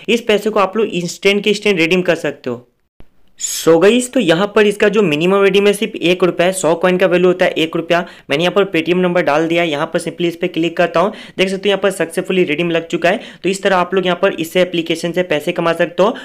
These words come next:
और ये पैसा मतलब दो चार घंटे के अंदर मिल जाता है, हंड्रेड परसेंट आपको मिलेगा। तो इस एप्लीकेशन को आप लोग जरूर से ट्राई करना। So गाइस, तो जो सेकंड एप्लीकेशन है इसका लिंक भी आपको वीडियो के डिस्क्रिप्शन में मिल जाएगा। सबसे पहले आप लोग को यहाँ पर एप्लीकेशन को इंस्टॉल करना है।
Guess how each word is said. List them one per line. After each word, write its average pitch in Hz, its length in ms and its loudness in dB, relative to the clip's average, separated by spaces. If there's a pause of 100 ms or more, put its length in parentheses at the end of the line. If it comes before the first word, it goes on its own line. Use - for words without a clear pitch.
(140)
और 175 100 2
ये 214 100 0
पैसा 202 280 2
मतलब 190 300 0
दो 160 120 0
चार 180 180 2
घंटे 180 240 0
के 180 100 -4
अंदर 175 160 0
मिल 175 160 0
जाता 170 240 0
है, 147 60 -8
हंड्रेड 180 260 0
परसेंट 180 200 0
आपको 175 200 0
मिलेगा। 180 360 2 (240)
तो 180 60 -2
इस 185 100 -2
एप्लीकेशन 196 480 0
को 190 100 0
आप 180 120 -2
लोग 202 100 6
जरूर 156 220 0
से 190 160 -2
ट्राई 147 220 -2
करना। 123 380 -6 (1160)
So - 320 2
गाइस, 247 320 4
तो 269 100 2
जो 240 140 4
सेकंड 208 380 2
एप्लीकेशन 202 520 2
है 208 60 2
इसका - 280 0
लिंक 180 240 2
भी 190 120 2
आपको 190 240 2
वीडियो 147 300 2
के 185 100 0
डिस्क्रिप्शन 180 420 -2
में 185 120 0
मिल 160 200 -2
जाएगा। 160 240 2
सबसे 180 340 -2
पहले 196 220 2
आप 180 180 0
लोग 185 140 0
को 190 60 -2
यहाँ 180 180 0
पर 180 80 2
एप्लीकेशन 165 500 -4
को 180 100 0
इंस्टॉल 170 300 2
करना 165 260 2
है। 214 120 -2